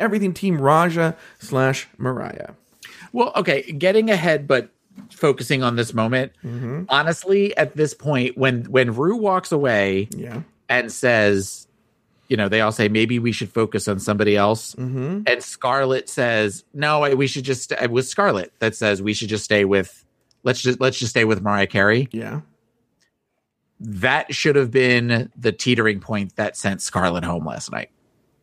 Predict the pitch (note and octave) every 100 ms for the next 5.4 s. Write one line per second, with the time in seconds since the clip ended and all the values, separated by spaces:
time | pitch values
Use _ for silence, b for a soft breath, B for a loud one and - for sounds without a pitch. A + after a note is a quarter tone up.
0 | _ _ _ _ _ _ _ _ _ B
1 | B - A#3 D#3+ A2 G#2+ G3 A3+ D#4 A#3
2 | G#3 G3 E3 D3 - F#3+ A3 G3 F#3 D#3+
3 | C3 C#3+ F3+ G3 G#3 F#3+ E3+ D3+ C#3+ C#3+
4 | C3 C3 C#3 - D#3+ E3 F#3 F3+ E3+ D#3
5 | D3+ C#3+ - -